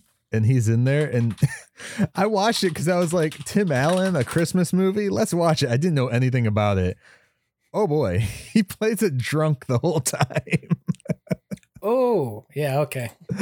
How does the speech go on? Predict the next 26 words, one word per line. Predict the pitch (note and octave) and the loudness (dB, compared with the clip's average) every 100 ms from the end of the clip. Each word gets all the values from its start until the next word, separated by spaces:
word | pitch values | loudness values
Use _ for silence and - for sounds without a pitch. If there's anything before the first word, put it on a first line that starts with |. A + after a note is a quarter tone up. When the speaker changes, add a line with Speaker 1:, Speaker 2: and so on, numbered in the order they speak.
| C4+ C#4+ C4+ B3 - | 0 0 0 0 0
Speaker 1:
Uh, | B2 A#2 A2 G#2+ | 0 2 0 0
it | C3+ C3 | -2 0
does | C#3 C3+ | 0 0
have | C3 A#2+ | 0 -2
Kurtwood | - C3 A#2+ A2+ | -2 -2 0 -2
Smith | - B2+ A#2 | 0 0 2
in | B2+ A2+ | 2 0
it, | A2+ | 0
of | G#2 G2+ | 0 -2
course, | B2 A2 G#2 | 0 0 0
too, | - A#2+ A2+ G#2+ G2 | -2 0 2 2 2
uh, | F#2 F#2 | 2 2
Dax | G#2 G2 - | 0 0 0
Shepard, | G2+ F2+ G2 G2 F#2 F2+ - - _ _ | 0 0 2 2 2 -2 -6 -20 _ _
um, | F#2 E2+ E2 D#2 D#2 - | 0 2 2 2 0 0
and | F#2+ | 0
a | E2+ | 2
bunch | E2+ E2 E2+ | 0 0 0
of | |
others. | E2 E2 E2 D#2+ - | 0 2 0 0 -2
But | F#2 E2+ E2+ F2+ | -2 0 0 0
yeah, | F2+ F2+ | 2 2
he's, | E2+ A#2+ A#2 B2 | 2 0 0 0
he's | D3+ E3 | 0 2
in | B2+ A#2+ | 2 2
there, | A2 | 0